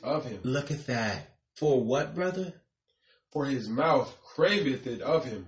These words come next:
Speaker 2: It's telling you that he will only labor for what his mouth craves. So if you don't hunger for God, you will not labor for God.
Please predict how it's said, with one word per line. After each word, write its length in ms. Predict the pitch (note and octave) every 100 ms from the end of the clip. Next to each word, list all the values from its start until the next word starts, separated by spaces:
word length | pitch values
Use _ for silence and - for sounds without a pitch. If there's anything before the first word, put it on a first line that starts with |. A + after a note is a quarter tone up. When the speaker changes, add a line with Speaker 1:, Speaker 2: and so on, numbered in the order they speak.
| -
Speaker 2:
It's 360 | G#3+ G#3 -
telling 380 | - G#3 A#3 A#3
you 60 | F#3+
that 120 | F#3
he 260 | F3+ G#3 A#3+
will 280 | A#3+ A3+ G#3+
only 400 | G#3+ A#3+ A#3+ A3
labor 580 | G3+ G3+ B3 A#3 G#3 G3
for 220 | G3+ G3+
what 240 | G3 A#3+
his 260 | G#3+ B3 G#3+
mouth 400 | G3+ G3 G#3+ -
craves. 720 | - D4+ D#4 D#4 B3+ G3+ -
So 160 | A3 G#3
if 200 | G#3+ G3+
you 200 | D4+ F4+
don't 260 | E4+ G#3
hunger 400 | F3 A3 D4 B3
for 180 | - F#3+
God, 400 | F#3 F3+ F3+ D#3+
you 120 | A#3+
will 180 | B3+ A#3
not 260 | A3+ G#3+ D#3+
labor 440 | D#3+ A#3 A#3 F3+
for 200 | D#3 D#3
God. 460 | C#3 C3+ A2 G#2